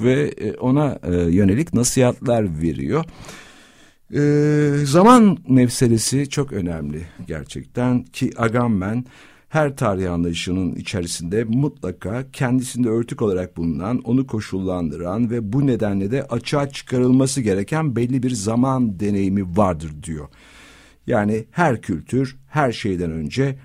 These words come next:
belli bir zaman deneyimidir ve bu deneyimde bir değişiklik olmadan yeni bir kültür mümkün değildir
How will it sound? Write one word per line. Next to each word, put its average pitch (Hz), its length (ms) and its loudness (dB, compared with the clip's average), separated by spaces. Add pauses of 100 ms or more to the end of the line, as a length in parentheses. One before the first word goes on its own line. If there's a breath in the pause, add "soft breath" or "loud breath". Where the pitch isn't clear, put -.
belli 110 380 0
bir 101 140 -2
zaman 98 540 0
deneyimidir 87 720 -4 (100)
ve 120 300 0
bu 143 140 4
deneyimde 98 640 0 (140 loud breath)
bir 117 300 2
değişiklik 98 500 -4
olmadan 120 760 0 (1600 soft breath)
yeni 131 260 4
bir 107 220 -2
kültür 110 640 -6
mümkün 98 500 -4
değildir 85 680 -6